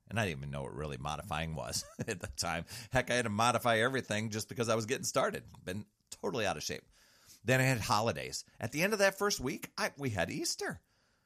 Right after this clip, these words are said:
Well, I should have just waited because there's gonna be all this eating and all this stuff. Nope, that's not the way I wanted to. Later that year, after I'd gotten, started getting in shape and losing the weight, well,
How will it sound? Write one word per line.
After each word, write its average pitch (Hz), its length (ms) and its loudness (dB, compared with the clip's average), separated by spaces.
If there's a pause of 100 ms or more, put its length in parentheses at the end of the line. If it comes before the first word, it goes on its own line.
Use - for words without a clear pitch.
(320)
Well, 87 400 4
I 95 80 2
should 98 220 -2
have 76 80 -8
just 73 180 -8
waited 131 560 2
because 101 680 2 (100)
there's 78 160 -8
gonna 87 160 -4
be 113 120 0
all 123 140 0
this 165 160 -4
eating 196 260 -4
and 107 100 -2
all 80 100 -2
this 78 100 -4
stuff. - 200 -10
Nope, 95 320 0 (380)
that's - 220 -10
not 73 180 -6
the 82 60 -8
way 85 160 0
I 82 40 0
wanted 71 180 -4
to. 60 100 -12 (920)
Later 127 260 4
that 120 180 4
year, 165 240 4
after 135 280 4
I'd 101 140 0
gotten, 117 460 0
started 131 340 -2
getting - 220 -4
in 107 100 -2
shape - 420 -2
and 95 80 -4
losing 101 260 -4
the 90 60 -4
weight, 127 280 -2 (220)
well, 107 300 0